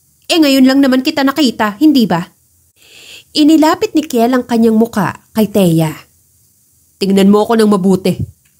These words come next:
Alalahanin mo." "Bakit mo ba ako pinipilit?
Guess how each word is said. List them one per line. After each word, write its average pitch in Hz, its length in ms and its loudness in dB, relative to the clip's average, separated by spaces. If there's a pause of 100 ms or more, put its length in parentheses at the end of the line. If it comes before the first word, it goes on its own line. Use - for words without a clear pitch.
(140)
Alalahanin 196 720 0
mo." 196 160 -2 (960)
"Bakit 339 400 -4
mo 571 80 -6
ba 349 160 -2
ako 453 80 -4
pinipilit? 311 720 -2